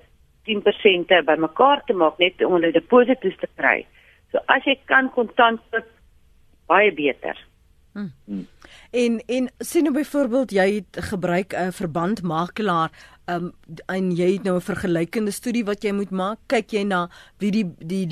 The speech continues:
Speaker 2: laagste rentekoers vir jou aanbied? Waar,
Speaker 1: Ja.
Speaker 2: hoe, hoe lei,
Speaker 1: Ja,
Speaker 2: laat maak jy
Speaker 1: definitief.
Speaker 2: nou besluit?
Speaker 1: Ja,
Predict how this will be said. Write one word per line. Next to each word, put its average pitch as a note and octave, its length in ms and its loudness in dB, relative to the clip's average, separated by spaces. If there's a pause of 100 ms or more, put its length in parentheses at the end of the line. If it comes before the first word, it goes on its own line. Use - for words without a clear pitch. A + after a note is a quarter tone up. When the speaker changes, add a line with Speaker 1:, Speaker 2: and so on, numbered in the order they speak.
Speaker 2:
laagste E3+ 600 -2
rentekoers G3+ 680 -2
vir D4+ 100 -6
jou C#4 140 -2
aanbied? C#4+ 440 -2
Waar, F3 240 2
Speaker 1:
Ja. E3 320 4 (140)
Speaker 2:
hoe, G#3+ 320 0
hoe F#3+ 120 -2
lei, F#3+ 300 0
Speaker 1:
Ja, E3+ 140 4
Speaker 2:
laat - 120 -4
maak F#3 160 0
jy - 60 -12
Speaker 1:
definitief. - 0 -
Speaker 2:
nou E3 120 -8
besluit? D3 340 -12 (800)
Speaker 1:
Ja, F#3 140 4